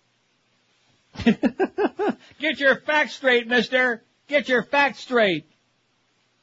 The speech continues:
Paul Castronova, Mo Howard, David. Those, those are cute. That's our crowd. Wouldn't have surprised me if Castronova would have posted that because, uh, he's listening right now. Make no mistake about it. He's taking notes.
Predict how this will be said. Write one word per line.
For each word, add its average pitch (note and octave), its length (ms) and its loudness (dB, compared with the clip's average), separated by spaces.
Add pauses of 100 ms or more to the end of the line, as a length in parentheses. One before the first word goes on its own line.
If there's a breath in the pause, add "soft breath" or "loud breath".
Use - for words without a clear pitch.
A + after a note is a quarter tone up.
(720)
Paul C3 240 -4
Castronova, B2+ 720 -6
Mo B2+ 160 -2
Howard, A#2+ 300 -2
David. A#2+ 320 -4
Those, F3+ 220 0
those G3 180 -2
are F3+ 80 -2
cute. D3+ 340 -2 (1160)
That's D3+ 180 -4
our F3 120 2
crowd. A2+ 400 -2 (1500)
Wouldn't G#3 160 2
have A3 100 2
surprised G#3 420 -2
me G3+ 120 0
if C#3 100 -6
Castronova C#3 500 0
would C3+ 120 0
have B2 80 -6
posted C3+ 320 -2
that E3+ 200 0
because, C#3+ 380 -2
uh, C#3 60 0
he's D#3+ 240 0
listening F3 320 -2
right C3 180 0
now. C3+ 240 -2
Make A2 240 -4
no C3+ 80 2
mistake B2 320 -2
about A2+ 260 0
it. F#2+ 100 -6 (160)
He's E3 180 -6
taking D3+ 280 -2
notes. B2 380 -4